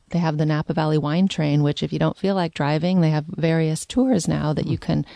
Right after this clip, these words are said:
Speaker 1: get on and off at different wineries.
Speaker 2: Oh, now that's nice. So you can drink to your heart's content and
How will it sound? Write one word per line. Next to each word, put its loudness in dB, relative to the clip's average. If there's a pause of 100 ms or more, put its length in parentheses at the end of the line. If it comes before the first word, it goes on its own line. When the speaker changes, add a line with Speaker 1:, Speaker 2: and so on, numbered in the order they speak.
(180)
Speaker 1:
get -4
on 0
and 2
off -2
at -4
different -2
wineries. 2
Speaker 2:
Oh, 2
now 4
that's -2
nice. 0
So -4
you 2
can 0
drink -2
to -4
your 2
heart's -2
content 0 (280)
and 4